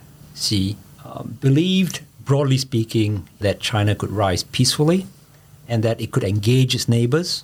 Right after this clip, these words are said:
uh, including Australia and New Zealand,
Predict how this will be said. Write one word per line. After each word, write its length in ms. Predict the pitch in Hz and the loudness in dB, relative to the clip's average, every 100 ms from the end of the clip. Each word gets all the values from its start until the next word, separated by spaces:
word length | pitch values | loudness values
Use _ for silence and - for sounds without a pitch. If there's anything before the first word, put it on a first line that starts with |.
| - _ _ - - | -14 _ _ -20 -14
uh, 200 | 95 90 | -8 -6
including 480 | 95 - 107 107 101 | -6 -4 -2 0 -2
Australia 460 | 95 90 - 98 101 | -4 -6 -2 -2 0
and 80 | 95 | -2
New 100 | 92 | -2
Zealand, 380 | 135 151 160 | 0 0 0